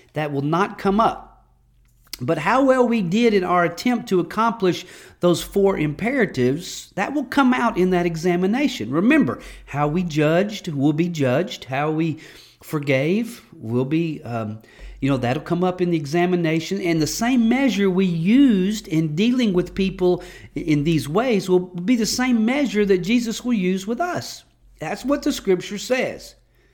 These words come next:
And those imperatives cause us to speak, uh, speak righteously when judging, when, uh, condemning sin, when forgiving others,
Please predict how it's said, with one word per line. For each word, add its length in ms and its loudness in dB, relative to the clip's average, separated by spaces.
And 160 0
those 260 4
imperatives 540 0
cause 360 -4
us 200 -2
to 120 -10
speak, 560 -6
uh, 280 0
speak 400 -6
righteously 800 -2
when 360 0
judging, 680 -4
when, 600 -2
uh, 160 -6
condemning 580 0
sin, 540 -2
when 360 0
forgiving 520 0
others, 480 -2